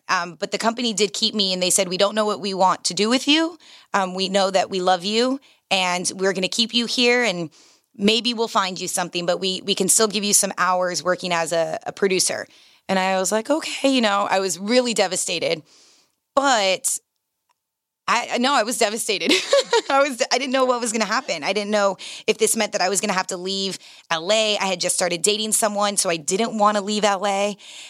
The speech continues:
And then, um, I got a call from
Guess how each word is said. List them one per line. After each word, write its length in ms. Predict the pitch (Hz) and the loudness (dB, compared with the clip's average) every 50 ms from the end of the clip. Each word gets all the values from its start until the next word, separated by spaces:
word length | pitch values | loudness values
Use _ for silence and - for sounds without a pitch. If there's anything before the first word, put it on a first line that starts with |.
| - _ | -6 _
And 180 | 190 196 196 196 | -2 -2 0 0
then, 300 | 202 208 202 202 202 202 - - | 0 2 2 2 0 -2 -2 -2
um, 480 | 196 190 190 185 180 180 175 175 165 - _ _ _ _ _ _ _ _ _ _ _ _ _ - | 0 0 2 0 0 -2 -4 -8 -12 -14 _ _ _ _ _ _ _ _ _ _ _ _ _ -2
I 80 | 202 202 | -2 -2
got 200 | 190 208 190 208 | -2 -2 -2 -4
a 40 | 220 | -4
call 560 | - - 302 196 196 196 202 220 240 269 262 _ _ _ _ _ _ _ | -6 -2 0 2 2 2 2 0 0 -4 -8 _ _ _ _ _ _ _
from 680 | _ - - 226 208 190 180 180 175 170 170 170 170 165 | _ -8 -2 0 2 2 2 2 2 2 0 -2 -4 -8